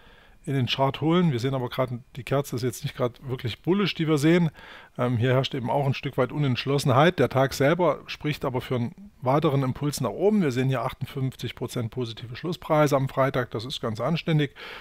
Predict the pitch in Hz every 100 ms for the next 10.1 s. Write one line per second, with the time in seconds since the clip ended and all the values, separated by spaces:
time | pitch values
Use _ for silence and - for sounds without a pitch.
0 | - - 123 113 127 131 123 117 135 120
1 | 123 - 117 113 120 - 120 110 123 -
2 | 147 143 117 120 127 120 - - 165 180
3 | 151 175 151 156 147 - - - - 127
4 | 123 127 131 123 - 131 135 131 - 110
5 | 123 117 135 - 135 117 131 120 135 151
6 | 127 120 135 - 151 - 160 - 147 156
7 | 165 - - - - 131 131 143 127 117
8 | 135 123 127 110 147 131 123 - 139 147
9 | 127 120 143 139 131 139 131 113 127 160